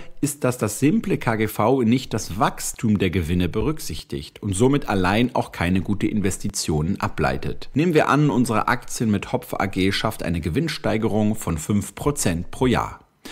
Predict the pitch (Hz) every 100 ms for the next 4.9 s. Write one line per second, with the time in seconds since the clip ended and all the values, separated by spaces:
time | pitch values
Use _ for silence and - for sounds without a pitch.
0 | - - - 95 90 147 143 120 - -
1 | 156 196 - 147 117 107 92 151 - -
2 | 196 180 151 - 107 101 98 87 80 -
3 | 98 90 82 85 101 101 95 - - -
4 | 165 165 90 82 80 - 110 165